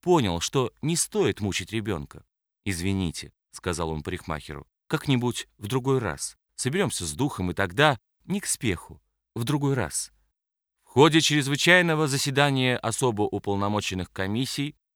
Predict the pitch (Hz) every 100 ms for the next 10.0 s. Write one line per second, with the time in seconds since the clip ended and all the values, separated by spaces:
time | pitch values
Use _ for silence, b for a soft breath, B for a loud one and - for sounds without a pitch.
0 | - 131 147 170 - 190 143 151 156 147
1 | 151 - - 120 117 117 170 202 - 190
2 | 185 - - 131 123 135 156 117 113 113
3 | - 107 117 113 98 90 - 110 147 175
4 | 160 - 131 151 160 185 214 202 190 180
5 | - 170 165 - 143 135 - 135 120 113
6 | - 208 - _ - 120 - 156 185 -
7 | 87 113 - - 185 185 160 160 156 -
8 | 120 95 104 160 151 135 135 131 127 -
9 | - 113 107 110 95 95 87 76 69